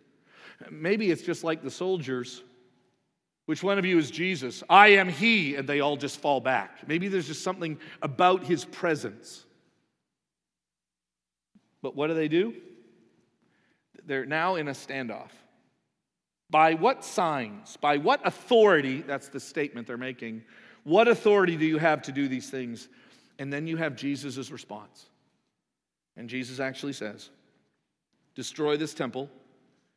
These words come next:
and I will raise it up in three days." "Destroy this temple,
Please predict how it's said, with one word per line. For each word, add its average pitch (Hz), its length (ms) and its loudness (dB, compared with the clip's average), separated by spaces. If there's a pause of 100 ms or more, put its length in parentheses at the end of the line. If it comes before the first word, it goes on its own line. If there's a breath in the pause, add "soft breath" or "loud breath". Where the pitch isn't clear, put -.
(240)
and 113 120 -12
I 127 160 0
will 123 160 -6
raise 139 500 -4
it 139 120 -6
up 139 280 -8 (540)
in 104 80 -16
three 117 240 -12
days." 113 440 -12 (1300 loud breath)
"Destroy 170 520 -2
this 185 240 -2
temple, 120 520 -12